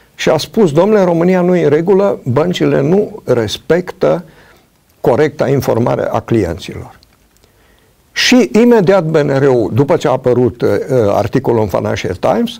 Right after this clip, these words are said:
a preluat o lege, o directivă a Uniunii Europene și a apărut legea două sute optzeci și nouă și a apărut dae. În mod normal, într-o țară occidentală, această lege mi-ar fi purtat numele, pentru că de la mine a plecat scandalul. Parla-, uh, uh, Senatul a, uh,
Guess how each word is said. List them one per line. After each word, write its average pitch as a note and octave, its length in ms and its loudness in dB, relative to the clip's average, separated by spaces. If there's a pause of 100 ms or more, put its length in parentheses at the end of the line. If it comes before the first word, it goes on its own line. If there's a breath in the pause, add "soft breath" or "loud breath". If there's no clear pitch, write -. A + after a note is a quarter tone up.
(140)
a C3+ 160 -4
preluat D3 440 0
o C3 100 2
lege, A2+ 560 0
o B2 140 0
directivă A2+ 580 0
a - 20 0
Uniunii A#2 280 0
Europene A2 480 0
și - 120 -2
a - 20 0
apărut D3 320 0
legea D3 300 0
două B2+ 240 0
sute - 160 -2
optzeci G#2 300 -2
și - 100 -6
nouă G#3 260 2
și - 120 -4
a - 20 0
apărut D3+ 380 0
dae. A#2+ 340 -2 (800 soft breath)
În B2+ 240 0
mod G3+ 220 4
normal, C3 560 0
într-o G#2+ 320 0
țară A2+ 240 0
occidentală, G#2+ 600 -2
această - 400 -2
lege C#3 300 0
mi-ar C3 200 0
fi C3 120 -2
purtat C#3 400 -2
numele, D3 360 2
pentru A#2+ 340 0
că - 120 2
de B2+ 140 0
la B2 300 0
mine F#3 300 2
a D#3+ 80 2
plecat A#2 380 0
scandalul. G2 720 -6 (420 soft breath)
Parla-, D3+ 380 0
uh, D#3+ 80 2 (220)
uh, A#2 460 0
Senatul C#3 680 0
a, G#2+ 400 0
uh, C3+ 80 -2